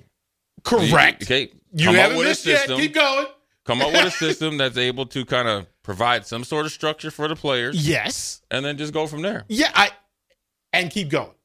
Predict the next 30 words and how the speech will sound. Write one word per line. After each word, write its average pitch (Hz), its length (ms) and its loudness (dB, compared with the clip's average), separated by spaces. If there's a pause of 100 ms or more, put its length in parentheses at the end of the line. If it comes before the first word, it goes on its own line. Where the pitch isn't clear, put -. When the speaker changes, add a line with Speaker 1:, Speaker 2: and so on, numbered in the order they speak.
(140)
Speaker 1:
'Cause 220 160 2
I, 262 260 4 (140)
everything 311 420 2
you 320 100 -2
said 254 160 2
Speaker 2:
I - 20 6
Speaker 1:
is 151 80 4
Speaker 2:
mean, 160 100 0
Speaker 1:
correct. 170 120 6
Speaker 2:
that's 147 100 2
all 175 160 2
there 185 140 -2
is 180 140 -4
to 202 200 -2
it. 120 40 -2
'Cause 214 120 4
Speaker 1:
Everything 285 340 0
Speaker 2:
the 262 60 0
Speaker 1:
you - 60 4
said 220 100 2
Speaker 2:
coaches 220 140 2
Speaker 1:
is 160 60 -8
Speaker 2:
and 156 60 -4
the 190 60 2
Speaker 1:
correct. 131 80 0
Speaker 2:
players 165 280 0
are 120 60 -4
two 135 160 -6
different 113 260 -4
things. 98 340 -6